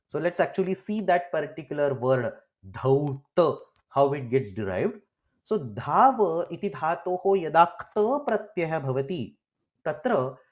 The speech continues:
अस्य धातोः सेट्त्वात् तत्र वस्तुतः निष्ठा प्रत्ययस्य इडागमः भवेत्, परन्तु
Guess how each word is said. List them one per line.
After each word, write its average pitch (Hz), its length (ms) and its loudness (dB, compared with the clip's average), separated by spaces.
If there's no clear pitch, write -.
अस्य - 340 -6
धातोः 170 600 -2
सेट्त्वात् 180 1200 -4
तत्र 185 340 -2
वस्तुतः 175 680 -2
निष्ठा 143 440 -2
प्रत्ययस्य 165 760 -6
इडागमः 156 840 2
भवेत्, 131 400 0
परन्तु 165 580 0